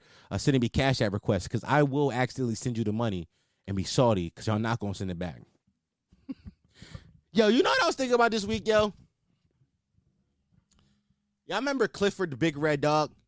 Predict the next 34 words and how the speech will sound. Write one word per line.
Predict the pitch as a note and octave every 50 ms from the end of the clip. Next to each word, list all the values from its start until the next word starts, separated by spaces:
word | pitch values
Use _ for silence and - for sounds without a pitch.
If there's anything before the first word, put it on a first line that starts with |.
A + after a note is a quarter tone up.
| _ _ _
Y'all | - E3+
remember | A3 A#3 A3+ A3+
that | A3 G#3+ G#3+
show? | - A3 A3 A3 G#3+ G3 - - _ _ _ _ _ _ _ _ _ _ _ _ _ _ _ _ _ _ _
It's | - D3 C#3+ B2
about | D3 C3 -
Clifford. | - - G3+ F3+ - G3 F#3 F3+ - - _ _ _ _ _ _ _ _ _ _ _ _ _ _ _ _
He | - G#3
was | F#3+ F3 C3+ A2+
a | G2
big | D#2+ E2+ E3 F3 D3+ C3+
red | C#3+ F3 F3 E3 D#3 C#3
dog. | E3+ F3+ F#3 F#3 F#3+ G3 F#3+ F3+ - _ _ -
Remember | F#3 B3+ - G3+
that? | G#3+ G#3 G#3 F#3 - - _ _ _ _ _ _ _ _ _ _ _ _ _ - - - - - _ _ _ _ _ _ _ _ _ _ _ _ _ _ _ _
Why | - E3+ G#3+ B3+ D#4 F#4
did | G#4 G4 G4
that | D4 C4 -
show | - B3 A3 G#3+
try | G3 - A3 G3 F#3+
to | F#3
make | F3 F3+ F3+ D#3+
me | F3 F3
believe | D#3 D#3+ D#3 D3+ E3 E3+ E3 C#3
that | D#3 C#3+ B2 -
Clifford | - F#3 F3 - E3 D#3 C3+
would | B2+ C#3+ C3
just | D3 D3 B2 -
be | - C#3+ C#3+ C3+ C3 A#2+ A#2 _ _ _ _ _
some | - - - - - G3 F#3 F3+ F3
little | E3+ F3 D#3+ D3+ C3+
white | A#2+ D3+ D#3 D3 C3+ G#2+
bitch's | D3+ D3 C#3+ - - C3 -
pet? | - _ - - D#3 D3+ D#3+